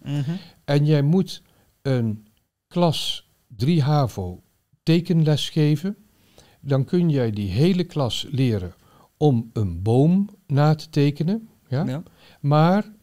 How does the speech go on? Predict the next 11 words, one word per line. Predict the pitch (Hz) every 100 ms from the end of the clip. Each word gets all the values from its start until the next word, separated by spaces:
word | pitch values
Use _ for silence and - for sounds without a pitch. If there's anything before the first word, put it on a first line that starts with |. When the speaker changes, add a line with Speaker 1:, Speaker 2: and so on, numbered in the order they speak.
| _
Speaker 2:
het | 139 -
gegeven | - 113 - 170 190 202 - 90 78 _ _ -
of | 139 - -
iemand | 170 147 117 104 -
creatief | 143 156 120 98 - 156 151
is, | 156 202 -
of | - 123 -
iemand | 92 131 110 107
daar | 107 98 92 - _ _ _ _ -
net | 120 147 156 - _
die | 117 104 101